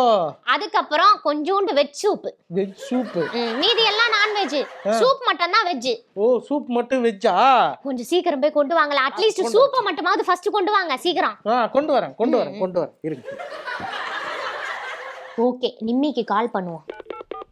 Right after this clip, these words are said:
Speaker 1: ஹலோ, ஏய் நிம்மி,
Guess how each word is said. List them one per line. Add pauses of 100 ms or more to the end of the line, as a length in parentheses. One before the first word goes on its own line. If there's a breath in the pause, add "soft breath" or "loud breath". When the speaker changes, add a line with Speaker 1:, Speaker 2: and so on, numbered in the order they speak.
(1600)
Speaker 1:
ஹலோ, (640)
ஏய்
நிம்மி,